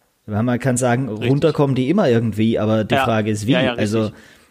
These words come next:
Speaker 1: da ist
Speaker 2: Richtig,
Speaker 1: noch
Speaker 2: ja.
Speaker 1: mal, äh, noch eine andere Qualität dann und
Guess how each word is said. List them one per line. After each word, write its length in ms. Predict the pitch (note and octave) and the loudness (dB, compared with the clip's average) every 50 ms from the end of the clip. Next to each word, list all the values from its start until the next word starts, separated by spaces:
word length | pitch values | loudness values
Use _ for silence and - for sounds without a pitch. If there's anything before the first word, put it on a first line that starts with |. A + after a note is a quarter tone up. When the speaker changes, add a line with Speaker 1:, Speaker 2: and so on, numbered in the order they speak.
| _ _ _ _ _ _ _ _ _ - | _ _ _ _ _ _ _ _ _ -8
Speaker 1:
da 120 | - A#2 A#2 | -4 -2 -2
ist 40 | B2+ B2 B2+ | 0 -2 0
Speaker 2:
Richtig, 40 | C3+ | 0
Speaker 1:
noch 100 | C3+ C#3 | 0 2
Speaker 2:
ja. 60 | D3+ | 2
Speaker 1:
mal, 220 | C#3 C3+ C#3 C#3 | 2 4 4 2
äh, 840 | - - - - - - - C#3 - - - - - - G#3 G3+ C3+ C3 | 2 0 0 -2 -2 -2 -4 -6 -6 -8 -10 -12 -14 -12 -8 -6 -2 0
noch 120 | C3 A#2+ | 0 0
eine 140 | C#3 C#3 B2 | 2 0 0
andere 380 | A#2 C3+ F3+ F3 B2+ A#2 A2+ G#2 | 0 0 0 2 2 2 2 0
Qualität 760 | - - A#2 A2 G#2+ G#2+ G#2+ G#2+ - A#2+ A2 G#2+ G#2+ - | -2 -4 -2 -2 0 0 -2 -2 0 0 0 0 0 0
dann 220 | A#2+ A2 G#2 G#2+ F#2 | -2 -2 -2 -2 -4
und 180 | F#2 G#2+ G2+ | -4 -6 -6